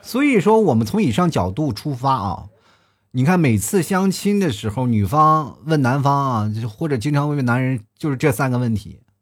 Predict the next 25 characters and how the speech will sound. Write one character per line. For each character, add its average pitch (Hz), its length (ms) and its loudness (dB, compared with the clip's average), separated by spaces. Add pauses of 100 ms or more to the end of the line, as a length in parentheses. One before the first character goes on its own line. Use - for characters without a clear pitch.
(240)
我 - 80 -8
跟 196 100 4
大 240 120 2
家 240 80 2
讲， 87 220 -2
不 98 140 0
是 156 120 0
女 190 160 2
人 92 160 -8
现 107 240 -4
实， 64 320 -10 (320)
而 135 160 0
是 170 60 2
问 185 200 2
你 107 60 6
这 123 60 2
个 143 60 0
铁 95 220 -4
树 98 320 -8 (100)
开 110 200 -4
花 107 180 6
了 110 100 2
吗？ 92 220 -2 (3750)
对 233 100 2
吧？ 226 200 0